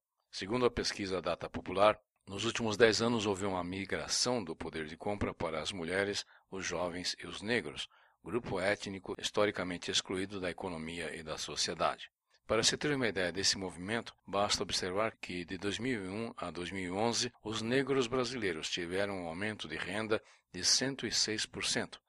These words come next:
e movimentam hoje cerca de seiscentos e setenta e três bilhões de reais por ano.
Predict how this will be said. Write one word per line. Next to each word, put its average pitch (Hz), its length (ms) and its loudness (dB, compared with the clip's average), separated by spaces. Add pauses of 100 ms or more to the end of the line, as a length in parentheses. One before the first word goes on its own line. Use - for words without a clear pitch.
(140)
e 90 60 -8
movimentam 92 680 -4
hoje 95 220 -4
cerca 92 380 0
de 87 160 -6
seiscentos - 640 -2
e 113 100 -4
setenta 98 420 -2
e - 20 -2
três 98 360 -4
bilhões 90 540 -6
de 95 100 -8
reais 76 360 -4
por 82 220 -6
ano. 71 260 -4